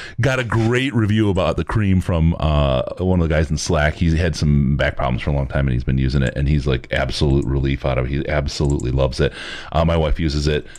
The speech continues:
Uh, she's got some tendonitis stuff in her thumb, and it's helping a lot. I've used it on my back. It's, it's great. I love the cream. It really works great for localized pain. And then these are for more generalized pain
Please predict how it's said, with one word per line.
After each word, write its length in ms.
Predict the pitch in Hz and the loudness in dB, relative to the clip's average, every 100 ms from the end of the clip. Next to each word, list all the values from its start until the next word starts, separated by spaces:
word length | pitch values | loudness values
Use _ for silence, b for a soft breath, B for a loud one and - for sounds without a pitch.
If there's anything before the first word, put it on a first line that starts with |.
| B | B
Uh, 160 | - 71 | -4 -2
she's 280 | 76 85 - | 0 -2 -2
got 180 | - - | -4 -2
some 340 | 78 73 71 | -2 0 -2
tendonitis 400 | 65 80 73 71 | -2 0 2 0
stuff 360 | 69 - - 73 | -2 -6 -4 -2
in 60 | 76 | 0
her 80 | |
thumb, 320 | 69 - 78 73 | 0 0 2 2
and 120 | 73 | 0
it's 140 | 67 | -2
helping 280 | - 71 71 | -2 0 2
a 60 | 69 | 2
lot. 300 | 69 69 - B B B | 2 2 -2 B B B
I've 180 | 92 95 | 0 2
used 200 | 92 82 | 2 2
it 60 | |
on 60 | 76 | 2
my 120 | 76 | 2
back. 320 | 73 76 73 | 2 0 -2
It's, 240 | - 69 - | -6 -8 -6
it's 200 | 76 - | -8 -4
great. 260 | - 78 | -2 0
I 80 | - | 2
love 320 | 78 85 82 | 2 2 0
the 100 | 73 | -2
cream. 320 | - - 73 64 | -4 -2 0 0
It 60 | |
really 220 | 67 80 73 | 0 2 4
works 260 | 73 69 | 2 -2
great 300 | - 71 67 | -4 -2 0
for 80 | - | 0
localized 560 | 71 71 67 69 69 - | 0 0 2 0 0 0
pain. 220 | 76 73 | 2 4
And 120 | 78 | 4
then 180 | 80 76 B B B | 2 -2 B B B
these 560 | 87 120 120 120 92 - - - | -2 0 0 -2 -4 -10 -10 -6
are 240 | 87 80 78 | 0 2 0
for 500 | - 85 78 78 73 b b b _ | 0 2 2 2 -2 b b b _
more 220 | 90 87 85 | 0 2 2
generalized 680 | 80 85 82 80 80 80 - | 0 2 4 2 2 -2 -2
pain 300 | 92 90 | 0 2